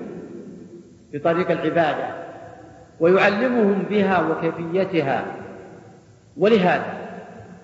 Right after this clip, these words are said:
بنص القرآن والسنة وإجماع الأمة،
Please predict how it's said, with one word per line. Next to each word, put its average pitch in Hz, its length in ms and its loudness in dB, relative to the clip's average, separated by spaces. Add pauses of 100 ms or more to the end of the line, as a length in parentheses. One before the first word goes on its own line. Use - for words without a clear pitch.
(400)
بنص 185 480 4
القرآن 175 560 0
والسنة 151 880 0 (840)
وإجماع 175 720 4
الأمة، 160 460 -4